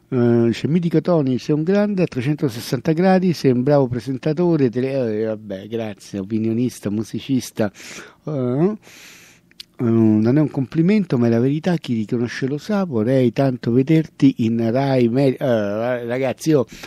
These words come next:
ho rinunciato di andare sui nazionali, lo sapete perché? Perché,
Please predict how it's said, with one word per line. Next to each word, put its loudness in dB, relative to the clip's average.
ho -2
rinunciato 2
di 0
andare 0
sui -4
nazionali, -4
lo -6
sapete -2
perché? -6
Perché, -8